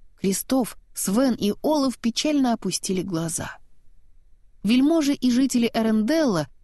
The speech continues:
наблюдавшие эту картину с берега, последовали их примеру. Королевство погрузилось в безмолвную грусть. Эльза так и не выпускала сестру из объятий. И вдруг на груди Анны лёд начал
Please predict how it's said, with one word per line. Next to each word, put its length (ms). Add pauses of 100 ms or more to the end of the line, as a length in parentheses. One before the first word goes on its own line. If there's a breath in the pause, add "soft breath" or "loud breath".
наблюдавшие 680
эту 240
картину 440
с 80
берега, 440 (240)
последовали 560
их 240
примеру. 560 (880)
Королевство 640 (460)
погрузилось 580
в 140
безмолвную 800
грусть. 540 (1000)
Эльза 280
так 220
и 40
не 100
выпускала 680
сестру 420
из 140
объятий. 600 (600)
И 80
вдруг 260
на 100
груди 300 (120)
Анны 540 (220)
лёд 340
начал 480